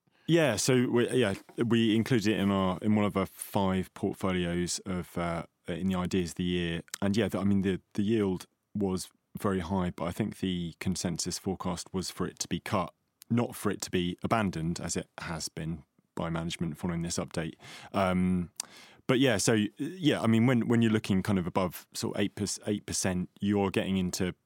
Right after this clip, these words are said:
potentially danger ter-, territory. I mean, uh,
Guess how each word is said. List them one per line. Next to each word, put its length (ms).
potentially 340
danger 440
ter-, 340
territory. 540
I 100
mean, 340
uh, 120